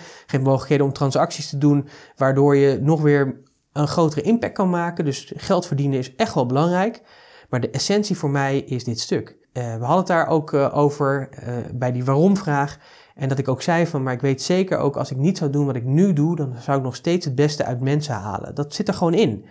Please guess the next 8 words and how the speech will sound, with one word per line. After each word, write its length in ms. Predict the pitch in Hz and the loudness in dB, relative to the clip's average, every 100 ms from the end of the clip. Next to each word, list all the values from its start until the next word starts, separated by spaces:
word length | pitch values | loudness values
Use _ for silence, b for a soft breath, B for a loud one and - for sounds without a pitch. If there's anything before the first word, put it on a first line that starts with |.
| B B B | B B B
Om 200 | 143 151 | 2 4
hun 100 | 147 | 4
potentie, 460 | 151 151 190 190 156 | 2 2 0 0 -2
zeg 140 | 151 | -2
maar, 140 | 147 | -2
te 120 | 139 131 | -2 0
laten 280 | 131 127 | 0 0
benutten. 520 | 123 147 196 202 233 | 0 2 2 0 -4